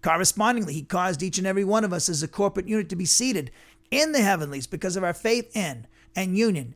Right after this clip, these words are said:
and identification with Christ Jesus. He did this so he could display for his own glory during the ages which are certain to come,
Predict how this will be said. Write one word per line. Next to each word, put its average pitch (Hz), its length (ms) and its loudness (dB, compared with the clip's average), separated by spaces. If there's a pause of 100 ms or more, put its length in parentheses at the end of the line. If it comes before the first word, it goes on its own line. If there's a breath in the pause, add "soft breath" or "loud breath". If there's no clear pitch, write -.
and 175 120 -4
identification 175 720 -2
with 160 120 -8
Christ 156 340 -4
Jesus. 123 500 -6 (320 loud breath)
He 170 140 -4
did 156 240 0
this 214 240 6
so 185 180 2
he 180 120 2
could 170 160 0
display 190 420 0
for 170 140 -6
his 160 120 -2
own 240 220 2
glory 139 380 -4 (300 soft breath)
during 175 200 0
the 180 140 0
ages 196 320 2
which 185 160 -2
are 190 40 2
certain - 340 4
to 175 60 -4
come, - 280 -8